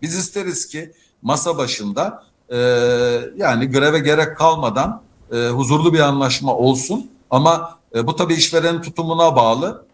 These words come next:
E, şu anda, e, tabii diğer sendikanın toplu sözleşme teklifi, e, şunu söyleyebilirim.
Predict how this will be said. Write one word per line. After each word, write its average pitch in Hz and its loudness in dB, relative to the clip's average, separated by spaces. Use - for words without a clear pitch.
E, 123 -2
şu 156 0
anda, 170 0
e, 107 -6
tabii 135 -2
diğer 165 4
sendikanın 151 -4
toplu 127 -8
sözleşme 139 -4
teklifi, 151 -2
e, 120 4
şunu 147 4
söyleyebilirim. 113 -2